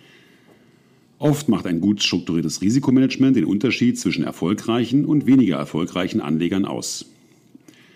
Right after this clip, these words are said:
Von vielen Privatanlegern wird das Thema Depotabsicherung oft vernachlässigt oder findet nur indirekt über den Cost-Average-Effekt statt.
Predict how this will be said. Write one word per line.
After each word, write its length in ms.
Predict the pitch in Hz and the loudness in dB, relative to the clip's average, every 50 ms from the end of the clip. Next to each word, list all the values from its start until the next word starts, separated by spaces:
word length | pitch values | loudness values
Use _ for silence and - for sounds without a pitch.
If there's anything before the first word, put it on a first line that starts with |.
| _ _ _ | _ _ _
Von 220 | _ - - 85 82 | _ -6 -6 -4 0
vielen 180 | - 127 120 | 2 2 2
Privatanlegern 880 | 107 - 95 90 117 139 160 135 104 87 82 80 82 82 82 104 107 120 | 2 2 0 0 0 0 0 0 0 -2 0 2 2 2 2 2 0 0
wird 100 | - 85 | 0 -2
das 140 | 90 80 - | -4 -4 -4
Thema 240 | - 98 92 87 82 | -2 0 0 2 0
Depotabsicherung 920 | 82 78 - 87 82 - - - - 110 101 - 107 95 110 113 127 - - | 0 -2 -2 -4 -4 -4 -4 -4 -4 -4 -2 0 0 0 0 0 0 -2 -4
oft 260 | - 95 - - - | -4 -4 -4 -6 -10
vernachlässigt 920 | - - 123 127 139 160 147 - 92 76 65 - 64 - - - - - - - - | -4 -2 0 2 2 2 2 0 -2 -4 -4 -4 -6 -8 -10 -12 -16 -20 -20 -14 -6
oder 440 | - 87 87 92 120 123 139 139 117 | -4 0 0 2 2 0 0 -2 -4
findet 300 | - - 107 98 87 82 | -4 -2 0 0 0 0
nur 120 | 82 80 | -2 -2
indirekt 560 | - - 90 110 120 117 107 117 117 113 - - | 0 2 2 4 4 4 2 2 0 -2 -4 -4
über 120 | 90 78 | -4 -2
den 160 | 71 73 71 | -2 -2 -4
Cost-Average-Effekt 920 | - - 80 - - - 85 82 92 98 95 - - 87 - - 87 - - | -4 -6 -8 -8 -8 -8 -6 -2 0 0 -2 -2 -4 -6 -4 -4 -6 -6 -6
statt. 360 | - - 57 - - - | -8 -8 -8 -10 -10 -16